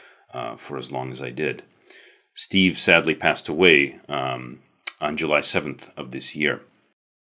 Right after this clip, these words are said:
I went to Steve's memorial a few weeks back, and, um, it was really incredible. Um, it, the whole thing lasted about, like, six hours, and for six hours,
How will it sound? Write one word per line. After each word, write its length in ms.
I 40
went 220
to 100
Steve's 360
memorial 520
a 40
few 220
weeks 240
back, 560
and, 420
um, 420
it 40
was 140
really 240
incredible. 600
Um, 460
it, 300
the 80
whole 220
thing 240
lasted 440
about, 360
like, 180
six 340
hours, 560
and 400
for 120
six 320
hours, 320